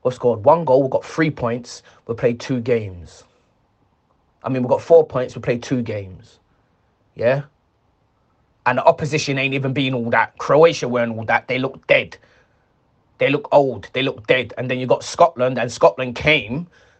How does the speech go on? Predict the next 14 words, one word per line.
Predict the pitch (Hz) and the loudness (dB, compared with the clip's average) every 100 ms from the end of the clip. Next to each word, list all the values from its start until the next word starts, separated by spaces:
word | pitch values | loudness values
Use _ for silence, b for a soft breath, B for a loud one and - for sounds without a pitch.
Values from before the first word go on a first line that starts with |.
| b _ _ - | b _ _ -6
to | 170 | 2
Wembley, | 214 156 120 107 131 233 - _ - - _ _ _ _ _ | 4 4 0 -4 -2 -2 -6 _ -20 -20 _ _ _ _ _
yeah, | 117 147 233 _ _ _ _ _ _ _ _ _ _ _ _ _ _ _ - | 2 4 2 _ _ _ _ _ _ _ _ _ _ _ _ _ _ _ -4
and | 139 139 | -2 2
outfought | 135 131 - - 185 190 - 123 | 2 0 -4 4 4 4 0 -8
and | 127 | 0
outbattled | 135 120 107 160 175 156 147 | 0 0 0 2 2 0 4
us | 147 151 - - b b | 4 4 -4 -20 b b
and | 117 139 | -10 0
showed | 147 135 | 0 2
more | 139 135 - | 4 4 6
urgency | 170 170 160 143 - 156 | 6 6 0 -8 -2 0
than | 151 147 | 2 2
us. | 147 151 - - | 2 2 -2 -20